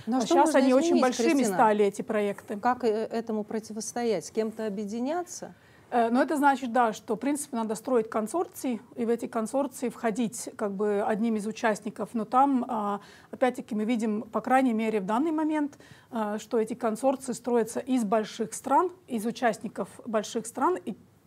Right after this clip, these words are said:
Speaker 2: часто забываются просто маленькие страны и, э, новые, новые, так,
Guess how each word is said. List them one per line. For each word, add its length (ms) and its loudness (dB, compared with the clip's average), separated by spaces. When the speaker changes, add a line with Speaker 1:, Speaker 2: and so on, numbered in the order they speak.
Speaker 2:
часто 320 -2
забываются 800 -2
просто 400 -8
маленькие 460 -4
страны 440 0
и, 460 -2
э, 220 0
новые, 480 2
новые, 360 -2
так, 180 -6